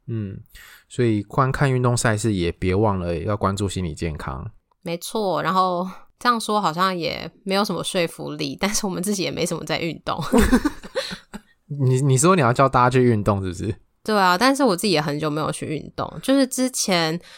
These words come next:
Speaker 2: 呃，还有在运动，但后来就是工作比较忙，然后我的工作时间跟，跟我一起运动的朋友的时间是错开的，他们就是正常的上下班时间，但他们下班时间有的时候反而是我的上班时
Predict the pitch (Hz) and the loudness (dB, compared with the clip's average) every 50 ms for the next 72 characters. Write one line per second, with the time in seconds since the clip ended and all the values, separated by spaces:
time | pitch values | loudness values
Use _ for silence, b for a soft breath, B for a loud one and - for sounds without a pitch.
0 | B B B B B B _ _ - 175 175 165 147 143 143 - - - 139 147 | B B B B B B _ _ -4 -4 -2 -2 -4 -6 -6 -10 -12 -12 -12 -14
1 | - - - 254 285 220 185 196 202 175 208 196 170 - - 160 147 - 165 - | -6 0 2 4 4 4 4 2 2 2 2 2 2 2 2 0 0 0 -4 -2
2 | 220 233 254 - - 285 254 214 185 165 170 170 190 196 202 202 - 185 180 180 | -2 -2 -2 0 0 0 2 4 2 2 0 -2 -6 -6 -6 -4 -2 -2 -2 -2
3 | 190 - 208 196 175 156 160 143 160 160 160 160 160 156 151 - - - - - | -2 -2 0 0 0 0 0 -2 0 0 0 0 0 -2 -2 -2 -2 -4 -8 -10
4 | - 165 180 202 202 180 160 156 160 147 - - 190 196 202 196 196 185 - 170 | -2 0 0 2 2 0 0 0 -2 -2 0 0 0 2 2 0 0 0 0 -2
5 | 160 - 170 170 165 165 160 165 165 165 165 165 165 170 b b b b b _ | -2 -2 -2 -2 -2 -2 0 0 0 0 0 -2 -4 -6 b b b b b _
6 | _ 214 208 185 165 196 - - 196 196 185 185 175 165 151 - - 160 160 151 | _ 0 0 2 0 -2 -2 0 0 0 2 2 2 0 0 0 0 0 0 -2
7 | 147 151 151 - 156 151 160 160 165 175 175 - - - 160 - - - - - | -4 -4 -6 -6 -6 -4 -4 -4 -4 -4 -6 -6 -4 -4 -4 -4 -6 -8 -8 -8
8 | - - - - - 214 233 220 196 190 196 190 190 - 202 175 170 - 156 135 | -8 -8 -12 -6 -4 -2 -2 -2 -2 -2 -4 -4 -2 -2 -2 -2 -2 -2 -4 -4
9 | - - - - 185 170 160 - 165 151 - 147 - - - - - - _ - | -4 -4 -6 -4 -4 -4 -2 -2 -4 -2 -2 -4 -6 -6 -10 -10 -12 -14 _ -14
10 | - - - - - 214 233 262 254 220 220 - 233 208 185 180 185 180 175 - | -14 -14 -14 -4 -2 0 0 2 0 0 0 2 0 2 2 2 0 0 -2 -4
11 | 165 165 170 160 143 139 - - 180 180 - 160 - - 156 - 180 160 - - | -4 -4 -2 -2 -2 -2 -2 -2 -4 -2 -2 -4 -4 -4 -6 -6 -6 -6 -4 -6
12 | - - 170 165 - - 98 82 101 147 - - - | -6 -6 -6 -6 -2 -4 -4 -4 -2 -6 -6 -6 -6